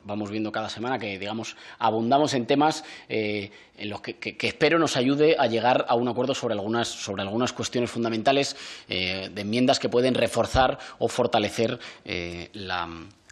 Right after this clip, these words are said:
la ley que, la ley que discutimos, ¿no? Me parece, me parece particularmente interesante, eh, al abordar la cuestión de la transparencia, la necesidad, y esto ya ha salido en otras discusiones,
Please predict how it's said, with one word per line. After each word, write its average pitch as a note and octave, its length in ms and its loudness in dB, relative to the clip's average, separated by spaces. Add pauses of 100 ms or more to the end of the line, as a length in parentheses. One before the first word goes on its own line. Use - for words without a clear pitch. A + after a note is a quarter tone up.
la G2 180 -8
ley G#2+ 140 -2
que, G#2 280 -4
la G2 120 -6
ley G#2+ 140 -2
que A2 100 -2
discutimos, F#2+ 560 -6
¿no? B2+ 160 -8 (400)
Me A#2+ 100 2
parece, C#3 840 2 (500)
me A2 100 0
parece B2+ 280 0
particularmente C3+ 840 2
interesante, A#2+ 920 -2 (160)
eh, F#2+ 480 -12
al G#2 160 0
abordar G#2 520 4
la B2+ 120 2
cuestión B2 420 0
de A2+ 60 2
la G#2+ 120 2
transparencia, A#2+ 840 2 (400)
la G2 640 0 (220)
necesidad, B2 520 2
y D3+ 60 2
esto C3+ 200 2
ya B2 100 4
ha - 20 4
salido B2+ 380 2
en B2+ 100 -2
otras A#2 200 -2
discusiones, C3 680 -6